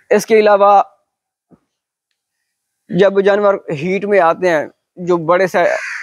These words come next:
setups होते हैं या जिनके ऊपर हा-, अ, animal ज़्यादा होते हैं, तो कभी भी आप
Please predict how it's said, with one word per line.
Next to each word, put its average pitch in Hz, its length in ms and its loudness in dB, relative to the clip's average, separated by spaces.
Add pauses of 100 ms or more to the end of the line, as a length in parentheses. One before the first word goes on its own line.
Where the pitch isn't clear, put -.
(920)
setups 180 380 -2
होते 170 200 2
हैं 160 160 2
या 160 200 4
जिनके 170 320 -2
ऊपर 165 240 0
हा-, 151 220 -4
अ, 151 420 0
animal 160 240 0
ज़्यादा 156 240 2
होते 156 220 0
हैं, 143 160 -4 (440)
तो 196 400 2
कभी 220 240 2
भी 220 140 2
आप 180 360 2